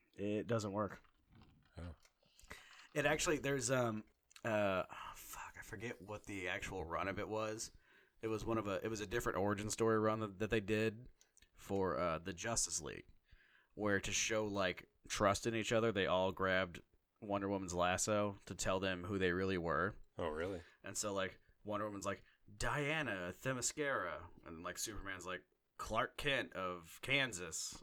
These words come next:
Speaker 1: and then, like, the Flash is like, "Barry Allen of," wherever the fuck Barry Allen's from.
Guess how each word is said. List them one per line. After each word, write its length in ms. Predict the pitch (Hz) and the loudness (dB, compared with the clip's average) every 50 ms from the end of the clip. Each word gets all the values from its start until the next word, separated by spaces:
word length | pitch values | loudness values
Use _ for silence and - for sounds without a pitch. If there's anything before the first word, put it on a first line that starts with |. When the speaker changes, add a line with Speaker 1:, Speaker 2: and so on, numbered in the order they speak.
| - | -10
Speaker 1:
and 100 | 104 95 90 | -8 -8 -8
then, 220 | 92 90 82 87 | -8 -8 -8 -4
like, 200 | 87 87 82 - | -4 -4 -4 -4
the 100 | 104 101 | -6 -10
Flash 420 | - - 101 98 95 95 98 95 | -8 -6 -4 -4 -2 -2 -2 -4
is 80 | 92 90 | -6 -8
like, 220 | 95 92 90 85 | -8 -10 -8 -4
"Barry 360 | - 107 104 120 135 143 156 170 | 0 2 4 4 4 2 2 4
Allen 420 | 170 175 165 156 135 107 95 90 | 4 4 4 4 2 0 -2 -2
of," 180 | 90 87 82 82 - - | -4 -4 -6 -6 -12 -10
wherever 200 | 95 98 95 80 | -6 -6 -4 -6
the 60 | - | -6
fuck 220 | - - 95 90 - | -2 -2 -2 -2 0
Barry 220 | 98 95 90 90 | 0 2 2 2
Allen's 260 | 87 92 98 101 98 - | 2 0 -2 -4 -6 -6
from. 260 | - 113 113 123 | -4 -4 -4 -6